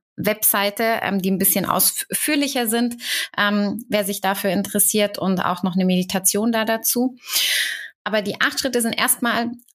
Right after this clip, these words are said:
atmen, <laughs> erstmal wirklich atmen, damit wieder Luft und Raum in dieses Thema kommt, ja, weil oft sind wir so verbissen auch, das merkt man auch oft so am Kiefer, wenn man über so Erlebnisse spricht, ist man oft so, so, so, ne, ich spreche jetzt auch grad so, beißt man so manchmal die Zähne zusammen, weil wir vielleicht auch bei der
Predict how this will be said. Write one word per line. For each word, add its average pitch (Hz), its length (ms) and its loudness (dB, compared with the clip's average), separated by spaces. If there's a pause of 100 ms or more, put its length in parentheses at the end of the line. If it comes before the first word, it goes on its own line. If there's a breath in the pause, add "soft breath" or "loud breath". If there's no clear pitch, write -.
atmen, 190 640 -2
<laughs> - 500 -2
erstmal 233 300 2
wirklich 240 320 -2
atmen, 233 280 2
damit 202 280 0
wieder 196 300 2
Luft 240 460 0
und 220 160 2
Raum 202 380 2
in 185 140 0
dieses 165 340 2
Thema 165 340 0
kommt, 160 460 -2
ja, 190 200 0
weil 190 140 0
oft - 280 -2
sind 214 200 2
wir 208 100 0
so 202 100 2
verbissen 196 600 2
auch, - 180 -2
das - 140 -2
merkt 185 240 0
man 180 120 2
auch - 80 -4
oft - 180 -2
so 185 80 2
am 180 140 0
Kiefer, 247 320 0
wenn 170 80 0
man 180 140 0
über 175 140 0
so 175 120 0
Erlebnisse 196 520 2
spricht, - 480 -2
ist - 160 -2
man 196 140 2
oft - 180 -2
so, 214 160 0
so, 196 220 0
so, 185 260 -2
ne, 240 200 0
ich 160 80 0
spreche 208 260 -2
jetzt - 140 -2
auch 190 120 0
grad 185 200 0
so, 180 160 0
beißt 185 280 0
man 185 80 0
so 175 120 0
manchmal 185 300 0
die 185 120 0
Zähne 240 320 0
zusammen, 180 340 0
weil 185 140 2
wir 190 100 0
vielleicht 202 280 0
auch 208 100 -2
bei 196 120 -2
der 226 140 0